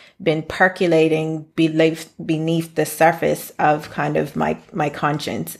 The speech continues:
And I can go back and I can see so many moments where it's very clear that that's a value that has just been resident in my life from the time that I was a child. And so one of the stories, which I think I actually tell in the book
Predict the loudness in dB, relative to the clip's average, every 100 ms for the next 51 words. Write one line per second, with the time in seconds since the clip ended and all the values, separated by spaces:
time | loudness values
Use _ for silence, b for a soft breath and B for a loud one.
0 | -2 0 0 0 0 2 4 4 2 -2
1 | -2 -4 -6 -6 -6 -8 -8 -6 2 4
2 | 4 2 2 0 0 0 0 -2 -4 -10
3 | B B B 6 6 6 6 6 4 0
4 | 0 4 6 4 4 2 0 2 2 2
5 | -4 -6 -4 2 4 4 2 0 -2 -2
6 | -4 -4 -6 -4 -2 2 2 0 -4 -4
7 | -6 -2 0 0 -2 -4 -4 -4 -4 -2
8 | 0 -2 -2 -6 -2 2 2 0 -2 B
9 | B B B B 0 2 2 4 6 6
10 | 4 4 0 2 4 6 4 2 -4 -4
11 | -4 -2 2 2 2 -4 -6 -4 -4 -4
12 | -6 2 4 2 0